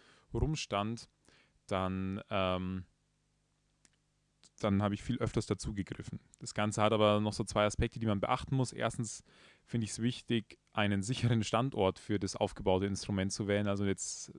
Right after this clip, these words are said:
direkt neben der Tür wäre nicht so gut, dass, wenn man da mal reinrauscht, das Instrument einfach mitnimmt. Und dann finde ich's auch wichtig, das jetzt zu erwähnen,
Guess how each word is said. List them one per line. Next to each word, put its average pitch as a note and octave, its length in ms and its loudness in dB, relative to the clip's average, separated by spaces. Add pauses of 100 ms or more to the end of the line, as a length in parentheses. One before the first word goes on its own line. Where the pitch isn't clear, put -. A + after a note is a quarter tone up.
(220)
direkt A2+ 220 -4
neben G#2+ 140 0
der G2+ 100 2
Tür A#2 240 2
wäre G#2 100 4
nicht A#2 140 -2
so B2 100 -2
gut, A#2 220 -2
dass, G2 180 -4
wenn G#2 100 -2
man G2 100 -2
da F#2+ 80 0
mal F#2+ 180 -2
reinrauscht, G2+ 540 -4 (400)
das - 80 -18
Instrument G#2+ 360 -2
einfach A#2+ 280 -2
mitnimmt. A#2 400 -2
Und A#2 120 -4
dann A2 120 0
finde B2 140 -4
ich's - 100 -6
auch A#2+ 340 0
wichtig, B2+ 300 -10
das A2+ 140 -8
jetzt - 180 -8
zu A2 80 -2
erwähnen, G#2+ 420 0